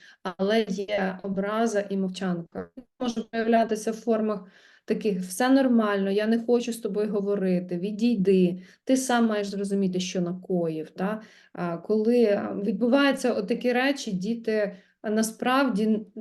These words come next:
ну, їм дуже важко зрозуміти, да, що відбувається, їм важко прослідкувати логічний, логічний зв'язок.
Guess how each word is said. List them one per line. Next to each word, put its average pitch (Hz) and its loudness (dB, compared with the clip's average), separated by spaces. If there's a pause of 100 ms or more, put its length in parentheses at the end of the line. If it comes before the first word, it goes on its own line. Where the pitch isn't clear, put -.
(180)
ну, 214 0
їм 202 2
дуже 233 4
важко 208 0
зрозуміти, 170 0
да, 196 -2 (240)
що 262 2
відбувається, 202 0
їм 185 0
важко 240 -2
прослідкувати 220 -4
логічний, 196 -2
логічний 196 -2
зв'язок. 190 -2